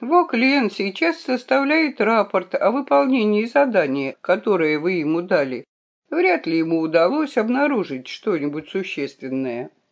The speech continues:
«Ты не знаешь, как Жанвье?» «Только что позвонил в больницу Кошен. У него была тревожная ночь, но врач уверяет, что этого следовало ожидать.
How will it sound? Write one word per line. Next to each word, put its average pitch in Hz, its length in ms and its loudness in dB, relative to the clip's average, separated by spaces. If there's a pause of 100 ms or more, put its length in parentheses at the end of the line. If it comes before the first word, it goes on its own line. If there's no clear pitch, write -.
(160)
«Ты 202 180 0
не 196 140 2
знаешь, 190 760 2
как 151 340 2
Жанвье?» 175 680 0 (360)
«Только 285 500 4
что 277 440 2
позвонил 208 720 2
в 139 60 -12
больницу 185 540 2
Кошен. 156 540 0 (280)
У 320 60 4
него 320 360 8
была 254 340 4
тревожная 233 680 2
ночь, 160 440 0
но 214 120 0
врач 277 400 0
уверяет, 208 600 0
что - 260 -2
этого 233 360 0
следовало 175 640 0
ожидать. 143 580 -2